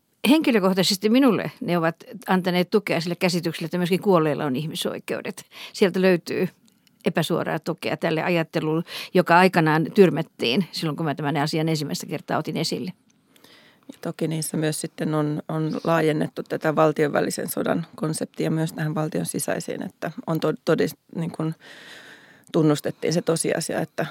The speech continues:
Speaker 2: nämä sodien, sotien ja konfliktien luonteet ovat myös muuttuneet ja, ja sitä kautta laajennettiin sitä kattavuutta. Mutta ehkä vielä kuitenkin, ähm, semmoinen keskeinen piirre tässä rikosoikeuden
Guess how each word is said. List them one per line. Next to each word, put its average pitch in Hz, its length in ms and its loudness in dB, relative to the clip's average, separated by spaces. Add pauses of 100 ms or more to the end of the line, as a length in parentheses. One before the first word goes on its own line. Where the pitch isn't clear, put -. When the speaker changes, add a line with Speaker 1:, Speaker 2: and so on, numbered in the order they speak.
Speaker 2:
nämä 170 340 -6
sodien, 156 400 -6
sotien 160 340 -2
ja 156 80 -2
konfliktien 151 580 -2
luonteet 151 460 -2
ovat - 260 -4
myös 160 320 -6 (680)
muuttuneet - 720 -8 (360)
ja, 160 180 -6 (220)
ja 175 100 -8
sitä - 240 -8
kautta - 420 -6 (180)
laajennettiin 156 680 -2
sitä - 200 -8
kattavuutta. - 720 -8 (480)
Mutta - 220 0
ehkä 151 260 0
vielä 156 340 6 (680)
kuitenkin, 156 640 0 (180)
ähm, 151 360 -4 (300)
semmoinen 151 340 -2
keskeinen 147 640 0 (920)
piirre 151 340 4
tässä 151 300 -2
rikosoikeuden 147 840 0